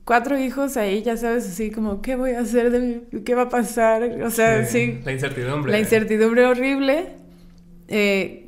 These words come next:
Speaker 1: que es preferible esa incertidumbre a seguir viviendo en una casa con una tensión terrible y, y es, se vuelve el ambiente muy tóxico y demás.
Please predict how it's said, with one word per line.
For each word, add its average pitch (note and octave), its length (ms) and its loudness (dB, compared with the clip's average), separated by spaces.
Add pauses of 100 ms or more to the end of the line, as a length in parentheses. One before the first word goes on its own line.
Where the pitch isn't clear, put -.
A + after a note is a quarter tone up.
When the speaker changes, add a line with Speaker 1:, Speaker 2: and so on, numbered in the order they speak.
(120)
Speaker 1:
que A#3+ 240 8
es B3 100 6
preferible A#3+ 600 4
esa A3+ 140 2
incertidumbre G#3+ 680 2
a G3+ 100 4
seguir G3 300 -2
viviendo G3+ 380 0
en G3+ 80 -4
una G3 680 -4 (180)
casa F#3 600 -2
con E3 360 -10 (280)
una G3 260 -6
tensión F3+ 520 -8
terrible F#3 760 -4
y, E3+ 440 -10
y - 260 -14 (180)
es, - 400 -10 (260)
se - 160 -14
vuelve F#3 240 -4
el G3 140 -2
ambiente F3 320 -4
muy F#3 160 -4
tóxico G#3 440 -8
y G3+ 40 -6
demás. A#3 260 -4